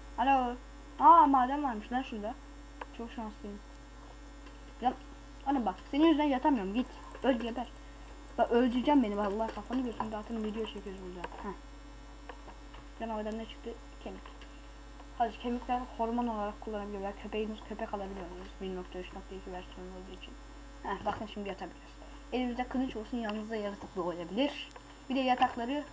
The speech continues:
duvara yaslamayın. Bak böyle or-, ortada olsun. Ama bak Enderman, Enderman'lerden kaçtınız. O yeni update ile geldi.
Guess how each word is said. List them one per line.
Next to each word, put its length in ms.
duvara 220
yaslamayın. 460
Bak 160
böyle 180
or-, 260
ortada 300
olsun. 220
Ama 160
bak 140
Enderman, 360
Enderman'lerden 600
kaçtınız. 360
O 160
yeni 240
update 480
ile 80
geldi. 340